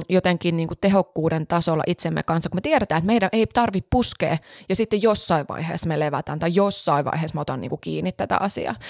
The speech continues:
vaan me tiedetään, että okei, että mä voin puskea nyt, ja mä tiedän, että kohta mä pystyn taas ottaa lepoa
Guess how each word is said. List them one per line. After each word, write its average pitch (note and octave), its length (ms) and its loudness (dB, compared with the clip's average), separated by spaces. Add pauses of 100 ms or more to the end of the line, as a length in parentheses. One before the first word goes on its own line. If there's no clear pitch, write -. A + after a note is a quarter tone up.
(120)
vaan B3+ 80 2
me C#4+ 60 0
tiedetään, C#4+ 340 2
että G3+ 120 0
okei, D4 280 2 (300)
että G#3+ 220 0
mä F#3+ 120 4
voin F#3+ 140 4
puskea G3 320 0
nyt, C4 300 0 (160)
ja G#3 60 4
mä A3+ 60 4
tiedän, A3 260 4
että G3+ 100 -4
kohta F3 320 2 (420)
mä F3+ 80 2
pystyn F3 320 2
taas D3+ 200 2
ottaa C#3 320 -4
lepoa - 320 0